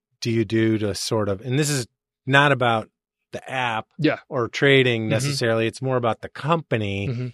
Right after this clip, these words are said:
Speaker 2: And our
Speaker 1: So
Speaker 2: culture.
Speaker 1: talk about your culture and sort of how you deal with people and ho-, what people can expect if they work here and all that stuff.
Speaker 2: One of our biggest, uh, well, one of our values is empower people,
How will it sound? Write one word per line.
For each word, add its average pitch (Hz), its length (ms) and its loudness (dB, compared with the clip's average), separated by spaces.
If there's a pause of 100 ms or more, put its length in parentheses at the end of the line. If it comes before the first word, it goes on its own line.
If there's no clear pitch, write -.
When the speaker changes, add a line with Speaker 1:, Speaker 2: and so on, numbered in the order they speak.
(400)
Speaker 2:
And 127 60 -8
our 117 60 -8
Speaker 1:
So - 120 0
Speaker 2:
culture. 151 160 4
Speaker 1:
talk 202 120 4
about 196 220 6
your - 80 -6
culture 156 600 2
and 131 480 0
sort 131 260 2
of 110 100 0
how 131 220 4
you 127 240 2
deal 139 240 2
with 135 140 -2
people 127 680 0
and 107 540 -2
ho-, 120 160 0
what 127 200 -2
people 135 220 -2
can 117 160 -6
expect 117 440 -4
if 123 100 -10
they 123 100 -4
work 117 300 -6
here 120 420 -2
and 107 100 -6
all 107 160 -8
that 107 200 -8
stuff. 180 160 -8
Speaker 2:
One 247 100 4
of 262 80 -4
our 214 80 2
biggest, 156 480 0
uh, 131 320 2
well, 151 160 6
one 156 160 6
of 147 100 2
our 131 360 2
values 123 400 -2
is 117 80 -12
empower 131 340 -2
people, 120 440 -4